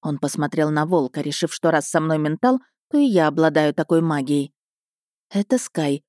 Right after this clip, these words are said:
представила волка, не став переубеждать торговца. «Возможно, во мне сидит и эта магия, но я никогда не слышала чужих мыслей». «Вы не переживайте, советую съездить в столицу. Она же в нескольких часах пути, быстро доберетесь.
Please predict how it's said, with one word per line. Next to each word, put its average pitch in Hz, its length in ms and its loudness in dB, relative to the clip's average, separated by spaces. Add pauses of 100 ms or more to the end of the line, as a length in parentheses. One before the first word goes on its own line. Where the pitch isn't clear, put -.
представила 151 600 0
волка, 151 320 0
не 180 120 2
став - 280 -6
переубеждать 156 680 0
торговца. 151 600 -4 (540)
«Возможно, 247 520 2
во 196 120 2
мне 196 220 4
сидит 185 380 -2
и 185 60 2
эта 240 240 0
магия, 151 480 -2 (300)
но 196 100 2
я 170 140 0
никогда 180 380 0
не 220 140 4
слышала 151 440 0
чужих 156 360 -2
мыслей». 147 480 -4 (760)
«Вы 151 240 -2
не 147 160 0
переживайте, 180 880 0
советую 220 520 2
съездить 208 440 0
в - 100 -12
столицу. 160 680 0 (300)
Она 151 300 0
же 160 120 0
в 160 40 -4
нескольких 165 460 0
часах 170 380 -2
пути, 196 400 0 (200)
быстро 160 400 0
доберетесь. 139 680 0